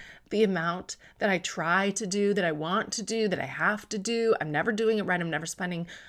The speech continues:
enough time on my projects or enough time with my kids. My manager in L A is trying to set up a catch up with me, and I am sure it is to end our relationship,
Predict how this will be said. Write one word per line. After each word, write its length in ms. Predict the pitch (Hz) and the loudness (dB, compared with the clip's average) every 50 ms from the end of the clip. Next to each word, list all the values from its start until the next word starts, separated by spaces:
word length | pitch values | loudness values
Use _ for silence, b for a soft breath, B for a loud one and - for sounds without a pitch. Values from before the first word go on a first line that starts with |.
| B B B | B B B
enough 360 | - 185 180 170 190 - - | 0 2 2 2 0 -2 -6
time 260 | - 196 190 185 180 | -4 -2 -2 0 0
on 80 | 175 165 | -2 -2
my 100 | 147 143 | -2 -4
projects 460 | - 185 170 170 165 180 165 - - | -2 2 2 2 4 2 -4 -4 -4
or 120 | - 180 | -4 -4
enough 220 | 156 156 160 170 - | -2 -2 -2 -2 -2
time 200 | - 202 190 180 | -4 -4 -4 -4
with 120 | 170 - | -4 -6
my 120 | - 139 | -10 -12
kids. 400 | - - 180 185 180 170 170 - B B B B B B | -10 -4 -2 -2 0 -2 -2 -8 B B B B B B
My 100 | 170 165 | -4 -2
manager 460 | 170 165 175 185 190 185 180 208 190 | 0 0 2 2 2 2 4 4 4
in 140 | 180 180 170 | 4 4 2
L 120 | 165 160 | 0 0
A 120 | 165 165 | 0 -2
is 100 | 165 175 | -2 -4
trying 200 | - - 196 175 | -4 -4 -4 -4
to 40 | 165 | -6
set 220 | 165 - 190 160 160 | -4 -2 0 0 0
up 100 | 160 - | 0 -2
a 40 | |
catch 300 | - - 180 170 160 - | -8 -2 -2 -2 -2 0
up 120 | 190 - - | -4 -2 -4
with 140 | 190 - - | -4 -4 -2
me, 120 | 175 160 | -2 0
and 80 | 156 165 | 0 0
I 80 | 175 | 0
am 180 | 185 147 131 131 | 0 0 -2 -4
sure 640 | - - - - - 196 208 214 175 156 151 - B B B | -6 -4 -4 0 2 4 6 6 6 6 4 0 B B B
it 100 | B - | B -4
is 140 | 151 147 - | -2 -2 -2
to 180 | - - - - | -4 -4 -4 -2
end 220 | 156 147 156 160 | -2 0 2 2
our 140 | 147 135 139 | 2 0 0
relationship, 760 | 135 131 131 131 135 135 - - 147 135 - - - 156 - | -2 -2 0 0 0 0 -2 -4 -4 -6 -4 -4 -4 -6 -6